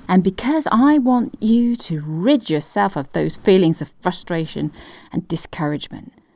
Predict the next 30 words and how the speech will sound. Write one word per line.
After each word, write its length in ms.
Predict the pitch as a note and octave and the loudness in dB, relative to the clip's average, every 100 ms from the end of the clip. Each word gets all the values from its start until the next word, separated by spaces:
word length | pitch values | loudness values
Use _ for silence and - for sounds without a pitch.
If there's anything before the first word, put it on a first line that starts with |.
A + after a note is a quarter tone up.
| _ _ _ | _ _ _
I 240 | - A#3 B3+ | -8 -2 0
want 280 | A3 G#3 G3 | 0 0 0
you 100 | F#3 | -2
to 120 | - | -4
feel 260 | - E3+ - | -4 -4 2
optimistic 1160 | F#3 F3+ - D3 D#3+ D3+ F3 - - - - - _ _ _ _ _ _ | 2 2 -4 -6 -4 -2 -4 -4 -8 -12 -16 -20 _ _ _ _ _ _
about 360 | - - D#3+ - | -12 -2 -2 -2
the 80 | F#3 | -6
future. 640 | - A#3 A#3+ - C4 C#4 _ _ _ _ _ _ - - _ - - | -4 -4 -4 -2 -2 -2 _ _ _ _ _ _ -20 -20 _ -20 -4
I 120 | C#4 C#4+ | 2 6
want 200 | C4+ B3 | 6 4
you 60 | |
to 60 | G#3+ | 0
feel 160 | - | -2
excited 840 | A3+ - - A3+ A#3+ A#3+ G#3+ D#3 E3+ | -2 -4 -4 2 2 2 0 -2 -2
about 280 | - E3 | -4 -6
what 360 | - G#3 A#3 - | -4 -2 -2 0
you 260 | G3+ A#3+ G3 | 0 2 0
are 140 | F3+ | -2
going 240 | G#3 G3 | 0 0
to 120 | F3 F3 | 0 -4
bring 600 | - G#3 A3+ B3 B3 A3+ | -2 2 4 6 6 6
yourselves 840 | G3+ - - A#3 A#3+ G#3+ F3 - | 2 -2 -2 0 0 0 0 -4
to 80 | E3 | -8
the 80 | E3 | -8
second 400 | - A3 A#3 G3+ | -8 -8 -6 -4
half 300 | G3+ F#3 E3+ | -2 -2 -4
of 120 | D#3 | -6
this 220 | E3+ - | -6 -4
year. 420 | E3+ E3+ D3+ C3+ | -4 -2 -4 -8